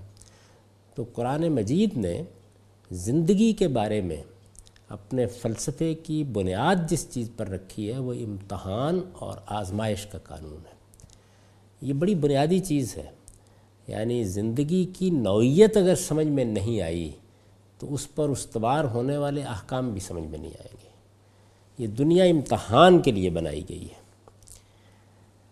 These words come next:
اس وجہ سے اس کا نظام اس نے اس طرح قائم کیا ہے کہ یہاں سب لوگ ایک دوسرے کے محتاج اور محتاج الیہ کی حیثیت سے پیدا ہوئے ہیں۔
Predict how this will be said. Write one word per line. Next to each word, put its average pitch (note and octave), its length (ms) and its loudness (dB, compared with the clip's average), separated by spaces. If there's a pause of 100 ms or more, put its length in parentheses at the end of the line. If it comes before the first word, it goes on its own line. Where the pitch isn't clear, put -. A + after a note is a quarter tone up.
(300)
اس A3 240 6
وجہ G#3+ 220 10
سے C3 260 4 (480)
اس - 200 0
کا F3 160 4
نظام D3+ 500 8
اس - 180 4
نے F#3+ 100 6
اس - 140 0
طرح E3+ 200 6
قائم B2 420 4
کیا G2+ 340 2
ہے A2 180 -6 (440)
کہ A#2+ 80 -6
یہاں A#2 460 4
سب G#3 440 2
لوگ F3 300 6
ایک C#3+ 260 4
دوسرے C#3+ 380 4
کے C#3+ 160 0
محتاج A#2+ 920 4
اور C#3 120 -2
محتاج B2 640 2
الیہ F#3+ 300 8
کی C#3+ 120 2
حیثیت G2+ 340 -4
سے G2+ 80 -6
پیدا E2+ 260 -10
ہوئے E2 200 -12
ہیں۔ A2 100 -18